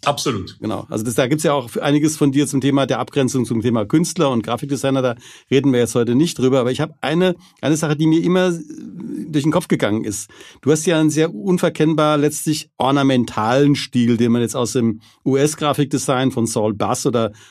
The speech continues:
Speaker 2: Michael Beard nicht herleiten kann. Und die Frage, die ich mir immer gestellt habe, ist, gibt es denn in deiner Jugend in diesem österreichischen Vorarlberg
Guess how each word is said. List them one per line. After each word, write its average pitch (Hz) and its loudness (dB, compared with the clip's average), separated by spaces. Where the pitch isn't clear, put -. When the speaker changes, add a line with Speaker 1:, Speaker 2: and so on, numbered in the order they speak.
Speaker 2:
Michael 117 0
Beard 135 0
nicht 131 -2
herleiten 110 0
kann. 95 -10
Und 143 0
die 135 -10
Frage, 160 0
die 196 -2
ich 220 -2
mir 302 4
immer 139 2
gestellt 131 0
habe, 139 0
ist, - -6
gibt 196 -4
es 240 0
denn 165 2
in 139 4
deiner 135 2
Jugend 185 2
in 156 0
diesem 147 -2
österreichischen 151 -2
Vorarlberg 143 0